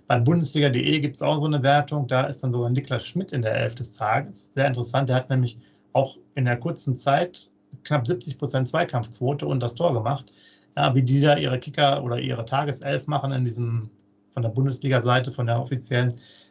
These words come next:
in diesem Managerspiel, weiß ich nicht genau. Aber halt viele Bremer quasi mit dabei. Das ist schon mal, äh, interessant. Und ja, wie du gesagt hast, äh, zweite Hälfte ging ja dann weiter.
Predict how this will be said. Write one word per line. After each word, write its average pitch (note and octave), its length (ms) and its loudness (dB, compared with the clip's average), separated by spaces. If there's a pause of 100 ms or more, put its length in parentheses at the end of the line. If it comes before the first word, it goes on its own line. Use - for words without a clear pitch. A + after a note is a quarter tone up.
(100)
in B2+ 80 0
diesem A2+ 160 -2
Managerspiel, B2+ 560 0
weiß C#3+ 180 4
ich D3 60 0
nicht C#3+ 160 0
genau. C#3 320 2 (380)
Aber A#2 160 4
halt B2+ 200 4
viele F3+ 300 2
Bremer E3 400 4
quasi C#3 380 2
mit C#3+ 200 -6
dabei. C#3 440 0 (180)
Das B2+ 160 -8
ist C#3+ 100 -10
schon C#3+ 120 -8
mal, C3+ 260 -2
äh, B2+ 480 -4 (400)
interessant. C#3 600 -4 (580)
Und C3 340 0
ja, B2 220 4
wie C3+ 60 2
du C3 160 0
gesagt C3+ 340 2
hast, C#3+ 320 2
äh, C3 320 2 (300)
zweite C3 340 2
Hälfte C#3+ 300 0
ging C3 140 0
ja C3 100 0
dann A2+ 140 -2
weiter. D#3+ 440 0